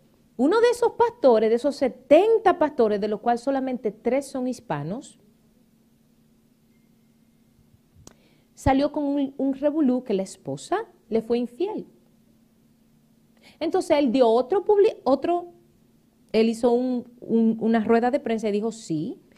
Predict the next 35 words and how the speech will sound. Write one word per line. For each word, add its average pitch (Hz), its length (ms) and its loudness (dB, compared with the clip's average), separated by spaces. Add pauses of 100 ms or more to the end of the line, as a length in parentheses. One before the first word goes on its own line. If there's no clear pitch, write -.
(220)
mi 202 80 -2
esposa 190 400 -6
me 208 140 -4
fue 269 160 -6
infiel, 254 500 0
yo 160 160 -4
lo 185 100 -2
sé, 180 300 -2
ella 233 180 0
me 185 140 -4
confesó, 180 540 -4
yo 160 180 -2
la 170 160 -6
perdoné 262 420 -4
y 311 60 -8
todo 151 240 -6
está 147 240 -14
bien. 147 500 -12 (220)
Yo 160 100 -4
le 180 120 0
di 190 120 -4
otra 185 200 -4
oportunidad". 151 680 -10 (1800)
Pero 147 240 -10
¿qué 160 120 -8
pasó? 311 560 -10 (1400)
Que 180 100 -4
a 160 60 -2
los 156 120 -2
pocos 156 400 -4
días 233 240 -2
salió 190 380 -2 (560)
el, 180 380 2 (260)
el, 180 340 -2 (400)
el 180 300 0